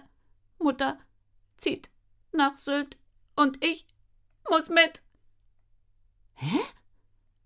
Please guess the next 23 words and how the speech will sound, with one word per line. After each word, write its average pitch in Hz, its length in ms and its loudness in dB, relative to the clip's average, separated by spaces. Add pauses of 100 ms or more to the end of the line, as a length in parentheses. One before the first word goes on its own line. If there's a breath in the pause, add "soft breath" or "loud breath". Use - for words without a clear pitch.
mache 110 260 -2
ich, 90 200 -6
weil 92 100 -4
mein 90 180 -6
Gehirn 135 280 -2
nicht 123 200 -4
in 95 60 -8
der 98 100 -8
Lage 139 280 -4
ist, - 180 -10
die 120 100 -10
Töne, 208 340 0
die 123 160 -4
eben 180 160 -2
an 117 100 -2
mein 120 160 -2
Ohr 156 220 0
geschwirrt 143 380 -6
sind, 185 180 -2
in 104 160 -8
Wörter 196 280 -4
zu - 140 -14
übersetzen. - 640 -12